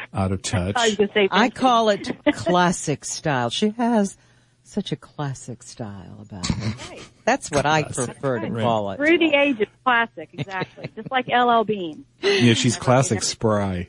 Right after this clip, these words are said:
Speaker 3: So, Suzanne, you give people advice.
Speaker 2: I
Speaker 3: Where,
Speaker 2: do.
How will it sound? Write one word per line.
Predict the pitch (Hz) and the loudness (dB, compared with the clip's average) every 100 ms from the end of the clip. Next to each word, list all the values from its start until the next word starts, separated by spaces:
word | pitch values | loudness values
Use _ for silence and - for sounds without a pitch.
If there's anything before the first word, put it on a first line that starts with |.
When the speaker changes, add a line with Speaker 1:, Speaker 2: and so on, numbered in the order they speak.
| 240 | -8
Speaker 3:
So, | - 294 208 196 - | -2 4 4 2 -4
Suzanne, | - - 320 285 262 233 | -12 -4 -2 2 4 4
you | 226 302 | 4 2
give | 247 226 196 | 2 2 2
people | 185 180 151 | 0 -2 -2
advice. | 143 113 95 95 - - - _ _ _ _ _ _ _ | -6 -6 -8 -8 -12 -18 -20 _ _ _ _ _ _ _
Speaker 2:
I | - _ _ _ _ - | -20 _ _ _ _ 0
Speaker 3:
Where, | 190 247 | 4 4
Speaker 2:
do. | 185 | 4